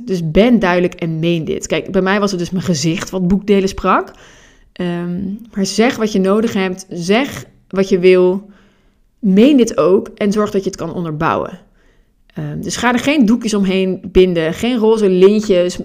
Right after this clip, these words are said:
vlak het niet af, eh, geen verkleinwoorden van misschien dit of ja, nee, gewoon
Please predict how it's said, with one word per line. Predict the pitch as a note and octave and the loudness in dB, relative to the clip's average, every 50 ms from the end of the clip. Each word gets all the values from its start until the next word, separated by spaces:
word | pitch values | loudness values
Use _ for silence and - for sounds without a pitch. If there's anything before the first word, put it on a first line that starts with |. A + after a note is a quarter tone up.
| - | -12
vlak | - - - A#3 B3 B3 | -12 -2 0 0 0 0
het | C#4+ - - | -2 0 2
niet | C4 B3+ B3+ - - | 2 2 0 -2 -2
af, | - F3+ F3+ F#3 F3+ - - - - - _ | 0 2 2 2 0 -6 -16 -20 -20 -20 _
eh, | - G3 F#3+ F#3 F#3 F#3 F#3 F3+ F3+ E3+ F3+ | -8 -6 -6 -4 -4 -4 -6 -6 -4 -6 -6
geen | F#3 - A#3 B3+ C#4 | -4 -4 -2 -2 0
verkleinwoorden | D4 D4 C#4+ C#4+ - - A3 G3+ A3 A#3 A3+ G#3+ G#3 G#3 G#3 G3+ G3+ G3+ G3+ | -2 -4 -8 -8 -6 -4 -4 -2 0 0 0 0 0 0 0 0 0 -2 -2
van | G3+ G3+ G3+ G3+ G3 | -2 -2 0 2 2
misschien | G3 G#3 G3+ - - - - A#3 A#3 A#3 G#3+ | 2 2 0 -4 -8 -4 0 2 4 4 4
dit | F#3+ G#3 A3 A3 A3 - | 4 4 2 2 0 -4
of | - G#3 F#3+ - - - | -6 -6 -6 -6 -8 -6
ja, | F#3 F#3+ G3+ G#3+ G#3 G#3 G#3 G#3 - - - - - - - _ _ | -4 -4 -4 -4 -4 -4 -6 -6 -10 -16 -20 -20 -20 -20 -20 _ _
nee, | - A3+ A#3 A#3 A#3 A#3 | 0 2 2 4 4 2
gewoon | A#3 A3+ G3+ G#3+ A3+ A3+ A3 - | 2 0 0 0 2 0 0 -2